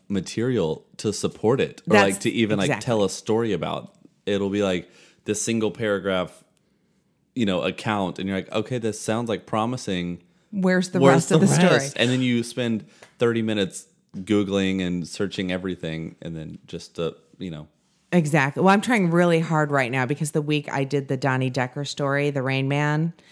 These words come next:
Speaker 2: Ghosts and Hoes, which is a friend of mine's paranormal podcast, did it the same week as well. So now I'm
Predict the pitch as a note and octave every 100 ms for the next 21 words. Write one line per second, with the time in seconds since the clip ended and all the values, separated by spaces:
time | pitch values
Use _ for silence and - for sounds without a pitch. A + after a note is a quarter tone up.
0 | - - _ _ _ _ E3 D#3 - D3
1 | D3 E3 D#3 C#3 B2 B2+ - - - A#2
2 | D3 C#3 D3 C#3+ C3+ - D#3+ D3+ C#3 C3
3 | B2 B2 A#2+ - - _ D#3 B2 A#2 A2+
4 | A2 A#2+ A2 A#2+ A#2 - - C3+ A2 G2
5 | - - F#2+ F#2+ C#2+ B1 A2 - - G#1
6 | G1+ - - C3+ C3+ C#3+ C#3+ C#3 C3